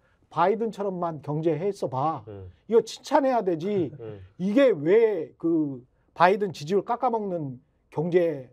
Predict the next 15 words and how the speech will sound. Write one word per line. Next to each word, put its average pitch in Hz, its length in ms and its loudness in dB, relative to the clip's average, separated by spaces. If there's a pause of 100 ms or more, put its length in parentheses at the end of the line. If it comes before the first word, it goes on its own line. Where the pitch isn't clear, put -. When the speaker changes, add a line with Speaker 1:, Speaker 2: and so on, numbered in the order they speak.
Speaker 2:
음. 107 340 -12
Speaker 1:
퍼포먼스야, 185 760 0
Speaker 2:
예. 117 40 -2
Speaker 1:
경제 190 180 0
실적이야. 190 680 0
Speaker 2:
음. 101 80 -20 (340)
Speaker 1:
이렇게 247 460 2
민주당 196 480 -4
쪽에서는 185 420 -8
주장을 156 320 -6
하거든요. 196 520 -6 (100)
Speaker 2:
음. 101 580 -10 (380)
Speaker 1:
또 190 120 -6
뭐 175 320 2
그냥 185 420 -2